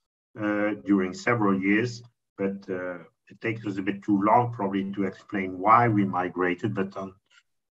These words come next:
a similar thing you see with the incisional hernia. You see actually the open repairs of incisional hernias, uh, almost vanishing from, from my own practice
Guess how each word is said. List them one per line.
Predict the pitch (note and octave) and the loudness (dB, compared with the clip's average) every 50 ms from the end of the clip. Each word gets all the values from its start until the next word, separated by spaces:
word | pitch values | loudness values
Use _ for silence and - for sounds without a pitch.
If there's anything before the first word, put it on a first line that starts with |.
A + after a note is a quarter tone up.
| _ _ _ _ _ _ _ _ _ _ - G2 | _ _ _ _ _ _ _ _ _ _ -20 -20
a | F#2 | -20
similar | - - - - C#3+ D3+ D#3 D3+ C3+ A#2 | -18 -14 -4 0 0 2 2 2 0 0
thing | - - - A2+ A2+ A2 | -2 -2 -2 -2 -2 0
you | A2 G#2+ G#2 | 2 0 0
see | - - A#2 G#2+ | 0 0 0 2
with | G2+ G#2 G#2 G2 | 2 2 2 0
the | G2+ G2+ G2 | 0 -4 -4
incisional | G#2 G#2 G2+ - - B2+ C3+ B2+ B2 A#2+ G#2 F#2+ F#2 | -2 -4 -4 -2 -2 -2 -2 -2 -2 -2 -2 -2 -2
hernia. | F#2 F2+ F2 F2 F2+ | -2 -4 -4 -6 -8
You | F2+ | -8
see | F2+ - - A2 G#2+ G#2+ G#2 | -8 -4 -2 0 0 0 2
actually | G#2+ A2 G#2+ - - - G#2+ G2+ | 2 2 0 0 -2 0 0 2
the | G2 G2 G#2 G2+ - | 4 4 4 4 4
open | A2 B2 C#3 B2+ - C3+ B2 A2+ G#2 | 4 4 4 2 2 -2 0 0 2
repairs | G#2 G#2 G2+ - G#2 G#2 G2+ G2+ G2+ G2 - | 2 2 0 0 0 2 2 2 0 -2 -4
of | G#2 G2 G2 | -6 -6 -4
incisional | G2 G2 G2 - G#2+ G#2 F#2+ F#2+ G2+ F#2+ F#2+ | -2 -2 -2 0 0 0 0 0 0 -2 0
hernias, | F#2+ F#2+ F#2+ F#2+ F#2+ G2 G2 G2 - _ _ _ _ _ _ _ _ _ _ - | 0 -2 -2 -2 -2 -4 -4 -6 -10 _ _ _ _ _ _ _ _ _ _ -10
uh, | G#2+ F#2+ F#2 F#2+ G2+ G#2 | -8 -6 -6 -6 -6 -2
almost | A2 G#2+ G#2 G#2 G2+ G2 - - | 0 2 2 2 2 0 -2 0
vanishing | - A2 G#2+ A2 A2+ G#2+ - - G#2+ G2+ F#2+ F#2 | 4 4 4 6 4 0 -2 -4 -4 -4 -4 -6
from, | - - - - G2+ F#2+ F#2+ F#2+ F#2 - | -8 -12 -10 -8 -6 -6 -6 -8 -12 -14
from | _ - - G2+ F#2+ | _ -8 -6 -4 -2
my | F#2+ F#2 F2 F2+ | -2 -2 -2 -2
own | F2+ F#2 F#2 F#2 | -2 -2 -4 -6
practice | - - - G#2 G#2 G2+ - G2+ F#2+ G2 - | -6 2 2 2 2 2 0 -4 -4 -4 -6